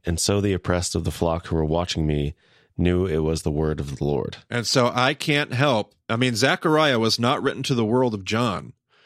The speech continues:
Speaker 2: but I can't help thinking of the Jewish world, of the Judeans and the Galileans,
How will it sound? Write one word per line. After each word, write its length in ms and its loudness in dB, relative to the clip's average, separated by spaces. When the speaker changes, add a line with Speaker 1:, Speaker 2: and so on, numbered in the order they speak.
Speaker 2:
but 120 0
I 140 4
can't 400 0
help 320 2
thinking 380 0
of 200 2
the 100 0
Jewish 440 2
world, 420 0
of 200 -2
the 80 0
Judeans 720 0
and 100 -4
the 60 -4
Galileans, 880 0